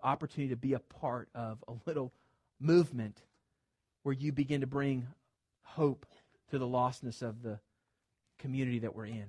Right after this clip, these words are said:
Father. That you do a great work. Help, allow us to be part of, of a movement to bring, um, hope to the hopeless, as we sang.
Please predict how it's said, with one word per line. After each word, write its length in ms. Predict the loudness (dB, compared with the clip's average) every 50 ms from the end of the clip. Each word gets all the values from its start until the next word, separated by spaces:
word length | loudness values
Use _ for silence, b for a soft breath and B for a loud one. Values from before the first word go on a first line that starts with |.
| -12 -12
Father. 240 | -12 -12 -12 -12 -16 -20 _ _ _ _ _ _ _ _
That 160 | -16 -14 -10 -10
you 80 | -4
do 160 | -2 0 0
a 60 | 0 -2
great 300 | -4 -4 -4 -4 -4 -4
work. 300 | -4 -4 -4 -4 -6 -12 -12 -4
Help, 240 | -4 -4 -4 -4 b b b b b b
allow 300 | 0 2 4 4 6 4
us 100 | 4 4
to 80 | 0 -2
be 140 | -2 -2 -4
part 400 | -4 -6 -4 -2 -2 -2 -4 -4
of, 260 | -6 -6 -6 -6 -10 -12 _ _ _ _ _ _ _ _ _ -8
of 240 | -6 -6 -6 -6 -6
a 80 | -4
movement 580 | -4 0 2 2 2 2 2 0 -4 -6 -6 -8
to 80 | -10
bring, 420 | -8 -4 -4 -2 -2 -2 -2 -4 -6 -10 _ _ _ _ _ _ _ _
um, 220 | -8 -6 -6 -6 -6
hope 360 | -8 -6 -4 -2 -2 -4 -4
to 120 | -8 -8 -8
the 80 | -8
hopeless, 480 | -10 -6 -4 -4 -4 -4 -6 -10 -10 -8
as 160 | -10 -10 -10
we 80 | -10 -12
sang. 360 | -10 -10 -10 -8 -10 -10 -14